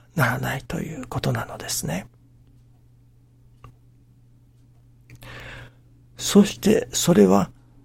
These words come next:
私どもの心が育って初めて、ようもようもこういう心を作らせていただいたなと。心を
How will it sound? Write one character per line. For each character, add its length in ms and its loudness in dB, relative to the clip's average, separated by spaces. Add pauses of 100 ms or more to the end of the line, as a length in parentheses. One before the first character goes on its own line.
(640)
私 640 0
ど 140 2
も 180 4
の 240 0 (160)
心 480 2
が 240 -4 (260)
育 260 2 (120)
っ 60 0
て 340 -2
初 380 -2
め 140 -2
て、 200 -12 (1800)
よ 160 12
う 80 8
も 180 2
よ 220 6
う 40 4
も 280 0
こ 220 4
う 40 4
い 160 2
う 80 2
心 440 2
を 140 -2
作 260 -2
ら 100 2
せ 160 -4
て 120 -4
い 60 -2
た 160 -6
だ 160 -4
い 80 -6
た 160 -8
な 160 -4
と。 140 -18 (1900)
心 340 0
を 220 -6